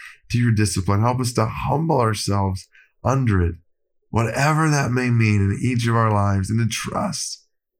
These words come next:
that when we are wounded, you will bind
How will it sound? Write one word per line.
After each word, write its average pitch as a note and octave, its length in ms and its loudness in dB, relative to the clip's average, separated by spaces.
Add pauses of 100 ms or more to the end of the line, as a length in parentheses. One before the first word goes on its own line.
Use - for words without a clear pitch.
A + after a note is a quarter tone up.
(400)
that C3+ 160 -2
when C3 500 2
we C3+ 180 0
are A#2 300 2
wounded, A#2+ 720 0
you A2 300 2
will G#2+ 180 2
bind G#2 640 0